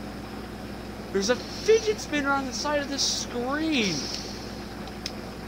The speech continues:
Nuke everyone.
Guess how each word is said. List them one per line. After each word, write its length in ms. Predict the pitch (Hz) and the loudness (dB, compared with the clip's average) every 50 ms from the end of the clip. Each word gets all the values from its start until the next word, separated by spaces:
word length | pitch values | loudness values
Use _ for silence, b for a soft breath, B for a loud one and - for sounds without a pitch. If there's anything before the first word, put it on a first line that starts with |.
| - - - - - - - - - - - - - - - - - - - - - - - - - - - - - - - - - - - - - - - - - - - - - - - - - - - - - - - - - - - - - - - - - - - - - - 104 107 107 110 | -8 -10 -10 -10 -10 -10 -10 -10 -10 -10 -10 -8 -8 -10 -10 -10 -10 -8 -8 -8 -8 -8 -8 -6 -8 -8 -6 -8 -8 -8 -8 -8 -8 -8 -8 -8 -8 -8 -8 -8 -8 -8 -8 -8 -8 -8 -8 -8 -8 -8 -8 -8 -8 -8 -10 -10 -8 -8 -8 -8 -8 -10 -10 -10 -10 -10 -10 -10 -10 -10 -10 -8 -6 -6
Nuke 300 | 120 127 135 135 - 117 | -4 -4 -4 -4 -4 -4
everyone. 360 | 117 104 107 104 101 101 - | -4 -4 -4 -4 -6 -6 -6